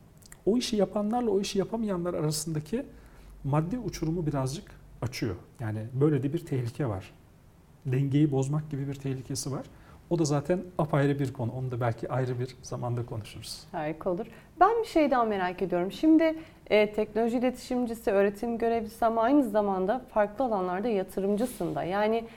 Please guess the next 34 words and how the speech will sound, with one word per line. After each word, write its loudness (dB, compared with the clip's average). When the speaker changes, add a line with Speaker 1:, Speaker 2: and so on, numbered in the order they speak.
Speaker 2:
e, 4
sen 4
bu 6
yatırımları 2
yaparken, 0
e, 2
nelere 4
öncelik 0
tutuyorsun? -6
Yani 0
neleri 0
göz 2
önüne 0
alarak -8
yatırım -4
yapıyorsun? -6
Seçtiğin -2
kriterler 0
ne 0
oluyor? 0
Çünkü, -2
e, 4
yarın 4
bir 0
gün -2
bir -2
girişimci 0
adayı 4
sana 2
gelip 0
de 2
fikrini 0
paylaşsa 0
ve 0